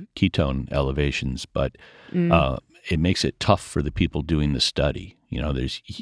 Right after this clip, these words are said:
Speaker 1: seems to be huge human variation, both in
Speaker 2: Yeah.
Speaker 1: the determination to successfully comply with the diet as well as
Speaker 2: Mm-hmm.
Speaker 1: individual physiological differences.
Speaker 2: And also as you adapt over time, whether you,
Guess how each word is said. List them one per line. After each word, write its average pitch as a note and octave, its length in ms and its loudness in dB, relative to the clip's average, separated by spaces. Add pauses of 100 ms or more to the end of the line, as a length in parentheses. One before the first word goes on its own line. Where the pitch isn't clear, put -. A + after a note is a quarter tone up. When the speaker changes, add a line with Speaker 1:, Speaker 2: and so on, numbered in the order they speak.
Speaker 1:
seems E2+ 300 2
to - 100 0
be C#2+ 120 2
huge D#2+ 380 2
human D#2+ 320 2
variation, D2 720 0
both C2+ 360 -4
in C#2 420 -2 (340)
Speaker 2:
Yeah. E3+ 180 -2
Speaker 1:
the E2+ 120 4
determination D#2+ 960 2
to C#2 480 -2 (360)
successfully D2+ 1000 0
comply F2 420 4
with D#2+ 160 0
the C#2 80 -2
diet B1+ 460 0
as C2 260 -4
well C#2 300 0
as G#2 320 -2
Speaker 2:
Mm-hmm. F3 60 -6 (240)
Speaker 1:
individual D#2+ 600 2
physiological C2+ 720 -4
differences. - 720 -8 (280)
Speaker 2:
And G#3+ 120 8
also A#3+ 260 6
as F#3 200 4
you F#3 100 6
adapt F3 320 4
over F3 180 4
time, F3+ 460 4
whether E3+ 240 4
you, E3 540 2